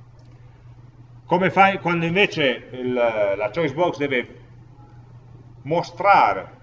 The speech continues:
visualizzare il contenuto per l'utente, cioè il testo che c'è scritto dentro, chiamerà il metodo, automaticamente il metodo toString del mio oggetto country. No? Ricordiamoci, l'avevamo già definito in toString la volta scorsa. Quindi,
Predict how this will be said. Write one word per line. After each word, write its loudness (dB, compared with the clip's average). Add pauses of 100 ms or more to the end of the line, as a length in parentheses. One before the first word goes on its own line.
(140)
visualizzare 2
il -12
contenuto -6
per -4
l'utente, -2
cioè -14
il -20
testo -8
che -10
c'è -12
scritto -18
dentro, -2 (360)
chiamerà 0
il -2
metodo, -2 (100)
automaticamente -12
il -14
metodo -10
toString -8 (400)
del -10
mio -10
oggetto -16
country. -14 (360)
No? -20
Ricordiamoci, -14
l'avevamo -12
già -10
definito -16
in -20
toString -20
la -20
volta -20
scorsa. -20 (2750)
Quindi, -2